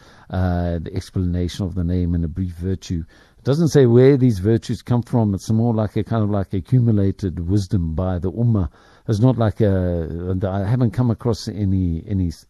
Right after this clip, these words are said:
any hadith that, uh, explain these things. I've never seen any.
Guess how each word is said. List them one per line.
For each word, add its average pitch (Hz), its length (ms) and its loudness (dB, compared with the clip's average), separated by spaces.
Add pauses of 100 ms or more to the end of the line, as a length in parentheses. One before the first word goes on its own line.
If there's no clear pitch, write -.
any 95 260 -2
hadith 98 580 -4 (500)
that, 101 440 0
uh, 90 560 0
explain 104 480 -2
these 95 260 -2
things. 87 380 -6 (220)
I've 90 140 -4
never 101 200 0
seen 92 340 -4
any. 82 280 -4